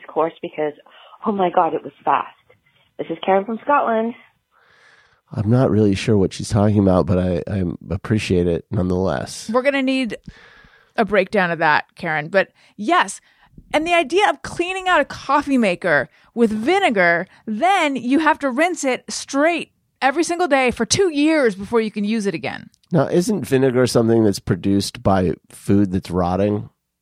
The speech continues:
Speaker 2: Like, isn't
Speaker 3: Yeah,
Speaker 2: yeah, so
Speaker 3: I
Speaker 2: that's
Speaker 3: think so.
Speaker 2: why it's gross to us,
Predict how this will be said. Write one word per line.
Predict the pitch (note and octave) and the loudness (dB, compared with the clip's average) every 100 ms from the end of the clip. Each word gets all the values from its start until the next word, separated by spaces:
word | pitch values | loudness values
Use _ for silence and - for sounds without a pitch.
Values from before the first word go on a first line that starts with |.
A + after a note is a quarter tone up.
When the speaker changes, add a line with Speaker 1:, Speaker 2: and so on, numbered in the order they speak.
| _ _ | _ _
Speaker 2:
Like, | - C3 | -2 0
isn't | D#3 E3+ | 0 2
Speaker 3:
Yeah, | G3 F#3 E3+ D3+ - | 2 2 -2 -4 -2
Speaker 2:
yeah, | B2+ F#2+ | 0 2
so | - | 0
Speaker 3:
I | A2+ | 0
Speaker 2:
that's | D3+ G3 | 0 2
Speaker 3:
think | |
so. | G#2 | 2
Speaker 2:
why | A2 A2 F#2 | 4 4 2
it's | D#2+ - | -2 -4
gross | - G2 F#2+ | 0 0 0
to | - - | -4 -6
us, | - G2+ - - | -8 -10 -16 -20